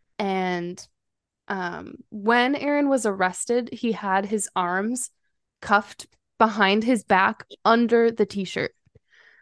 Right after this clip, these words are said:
So, like, his arms were inside the t-shirt. And this came, like, became, like, a style trend called Hernandezing.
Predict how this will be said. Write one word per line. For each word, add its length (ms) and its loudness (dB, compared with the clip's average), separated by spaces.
So, 600 2
like, 160 6
his 160 2
arms 360 4
were 120 2
inside 680 0
the 100 -2
t-shirt. 520 -4
And 500 4
this 240 2
came, 440 2
like, 260 2
became, 320 -2
like, 240 -2
a 100 0
style 600 0
trend 500 -6
called 380 -2
Hernandezing. 1080 -2